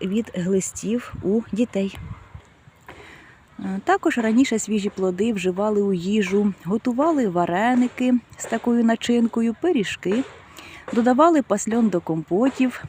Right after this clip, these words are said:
варили киселі. Вживали рослину для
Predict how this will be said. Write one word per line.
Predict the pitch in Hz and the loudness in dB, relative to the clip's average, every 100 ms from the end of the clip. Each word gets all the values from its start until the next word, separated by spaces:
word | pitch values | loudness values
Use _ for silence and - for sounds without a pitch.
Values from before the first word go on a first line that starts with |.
| - | -14
варили | - 185 196 285 311 | -2 0 2 2 2
киселі. | 277 214 254 320 262 226 233 - - - - - - - - - _ - - - - - - _ - - - - - - - - _ _ _ - _ - _ _ - | 0 -2 0 2 2 2 -2 -6 -20 -20 -20 -20 -20 -20 -20 -20 _ -20 -20 -20 -20 -20 -20 _ -20 -20 -20 -20 -20 -20 -20 -20 _ _ _ -20 _ -20 _ _ -16
Вживали | 196 233 285 320 240 | -4 0 2 2 0
рослину | 220 - 233 220 202 196 - - - | -2 0 0 2 0 -4 -8 -20 -18
для | 180 196 196 185 | -10 -2 0 0